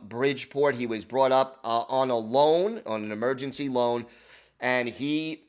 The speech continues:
will be available for this weekend's games. Now, whether or not he'll actually be in the lineup or whether he'll be the seventh defenseman,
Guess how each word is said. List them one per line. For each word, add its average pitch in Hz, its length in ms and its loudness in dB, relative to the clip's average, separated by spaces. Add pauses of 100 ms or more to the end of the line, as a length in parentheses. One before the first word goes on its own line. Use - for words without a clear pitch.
(220)
will 175 280 2
be 185 400 -6
available 120 920 4 (240)
for 143 680 2
this 123 340 -2
weekend's 131 480 0
games. 131 380 0
Now, 104 160 -2
whether 123 420 2
or 147 60 2
not 151 340 2
he'll 147 300 4
actually 147 500 2
be 139 320 -2
in 151 80 2
the 143 80 2
lineup 180 480 2
or 120 80 -2
whether 117 300 0
he'll 127 160 -2
be 135 180 -4
the 127 140 -6
seventh 143 640 -2
defenseman, 151 680 0